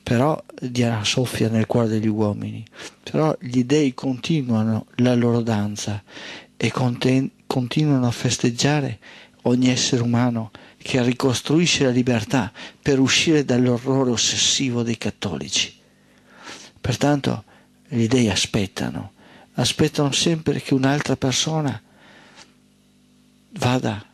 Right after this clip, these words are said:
all'inferno e ricostruisca la propria vita.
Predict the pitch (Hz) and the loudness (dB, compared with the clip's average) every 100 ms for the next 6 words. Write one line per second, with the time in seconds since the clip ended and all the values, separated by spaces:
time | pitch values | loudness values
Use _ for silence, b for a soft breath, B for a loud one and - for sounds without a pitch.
0 | _ - 113 113 110 - 117 107 - 101 | _ -6 -6 -6 -6 -2 0 -2 -6 -10
1 | - _ _ - 117 113 - 117 - 127 | -12 _ _ -4 -2 0 0 0 2 2
2 | 147 - 139 135 131 - 127 113 - - | 2 2 0 0 -2 0 0 -2 -8 -12